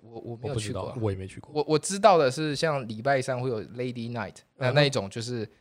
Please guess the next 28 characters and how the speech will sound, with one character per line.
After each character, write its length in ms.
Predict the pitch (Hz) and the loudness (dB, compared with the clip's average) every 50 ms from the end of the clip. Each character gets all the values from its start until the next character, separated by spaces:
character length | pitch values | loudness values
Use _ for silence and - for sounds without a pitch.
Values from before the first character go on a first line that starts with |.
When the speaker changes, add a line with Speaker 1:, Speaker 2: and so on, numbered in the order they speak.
| _ _ | _ _
Speaker 1:
女 180 | _ 120 113 104 | _ -8 -8 -6
生 220 | 92 - 117 120 | -4 -4 -6 -4
不 60 | 113 110 | -4 -4
用 120 | 107 101 | -6 -6
钱， 220 | 101 - - - - _ _ _ _ | -8 -10 -14 -14 -16 _ _ _ _
但 100 | - 196 | -2 -2
是 120 | 208 220 196 | 0 0 2
正 200 | - 240 208 165 | 2 2 2 2
常 200 | 135 120 113 110 | 2 0 -2 -2
的 40 | |
情 160 | 107 - 113 117 | -2 -4 -6 -4
况 140 | 123 127 | -2 -2
下， 80 | 135 131 | -2 -4
女 140 | - 95 95 | -4 -6 -8
生 180 | - 120 120 | -8 -8 -6
都 100 | 110 135 | -4 -2
还 140 | 120 113 101 | -2 -2 -4
是 100 | - - | -6 -8
要 60 | 107 | -10
付 160 | 104 - 113 101 | -12 -12 -14 -16
钱 160 | - - - | -14 -16 -14
的。 80 | - | -4
Speaker 2:
那 140 | - 180 185 | 0 0 2
你 120 | 139 107 123 | 2 2 0
一 60 | 139 | 0
般 240 | - 131 123 135 135 - _ _ _ _ _ _ | 0 0 0 -2 -4 -10 _ _ _ _ _ _
就 120 | - 131 123 | -2 0 2
是 160 | 120 123 | 2 2